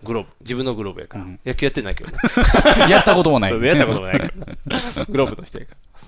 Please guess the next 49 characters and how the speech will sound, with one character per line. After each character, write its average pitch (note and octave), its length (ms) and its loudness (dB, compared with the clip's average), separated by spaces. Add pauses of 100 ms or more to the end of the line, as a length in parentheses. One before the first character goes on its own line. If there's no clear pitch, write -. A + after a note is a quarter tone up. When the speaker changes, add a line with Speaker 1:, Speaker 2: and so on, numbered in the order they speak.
(140)
Speaker 1:
そ D3 180 0
う - 20 -4
そ A#2 160 -6
う - 60 -12
そ - 140 -16 (180)
う。 D#3+ 60 -8
び A3+ 80 2
っ - 40 -2
く A3 80 -4
り G3 80 0
し - 60 -6
た G#2+ 80 -2
か - 80 -10
ら。 G2 100 -6
Speaker 2:
う - 40 -2
ん。 - 20 -2
Speaker 1:
あ、 D#3 60 4
よ F3 100 0
か D3+ 80 0
っ - 20 0
た - 80 -6
よ C3+ 60 -6
か A#2+ 100 -4
っ - 60 -10
た。 - 120 -14 (120)
Speaker 2:
ニ G4 80 6
グ G#4+ 120 6
さ D3+ 120 4
ん C3 40 4
も A#2+ 120 4
昔、 B2 880 0
な C#3 220 -2
ん - 20 -4
か A#2 80 2
乗 C#3 100 2
っ C#3+ 40 0
取 C#3+ 120 2
ら C3 80 4
れ G2+ 80 2
た G2 80 -2
り F#2+ 60 -2
と G2 100 -6
か F#2+ 220 -2 (180)
な A#2 140 0
か G#2 60 0
っ - 40 -4
た - 100 -10
っ G2+ 60 -12
け？ - 160 -14